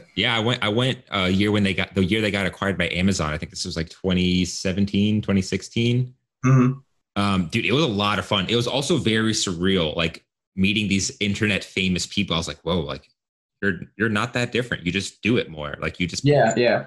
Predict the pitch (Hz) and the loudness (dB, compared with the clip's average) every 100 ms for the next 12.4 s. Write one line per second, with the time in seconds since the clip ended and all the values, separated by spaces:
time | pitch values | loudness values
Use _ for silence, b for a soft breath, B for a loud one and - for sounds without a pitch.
0 | - 139 214 - - - - 262 80 123 | -2 4 6 4 0 -4 0 0 0 -2
1 | 170 240 - 240 240 240 254 247 - 330 | 0 0 0 0 2 2 2 2 2 0
2 | 196 185 - - 82 - 90 110 - 92 | 0 -2 -4 -2 -4 -4 -4 -2 0 -2
3 | - 151 180 120 123 120 113 - 143 214 | 0 0 4 4 4 2 0 0 2 4
4 | 143 - _ _ - 143 143 190 180 147 | 2 0 _ _ 2 4 6 6 6 6
5 | 139 147 127 - 139 156 143 113 110 B | 4 4 0 2 2 4 4 2 0 B
6 | B B B _ 117 120 131 135 127 120 | B B B _ 4 6 6 4 2 0
7 | 107 127 135 - _ _ - 113 107 - | 2 2 0 -4 _ _ -2 2 2 2
8 | 127 120 117 117 113 107 104 117 104 98 | 2 4 4 4 4 2 0 2 2 0
9 | - _ _ - 131 123 117 107 104 104 | -8 _ _ 0 2 2 2 2 2 2
10 | 110 117 104 113 104 107 101 101 104 110 | 2 2 0 0 0 2 2 2 2 2
11 | 113 123 123 127 - - 107 104 104 107 | 2 2 2 0 -2 -2 2 2 0 -2
12 | 104 101 98 - | -2 0 -2 -4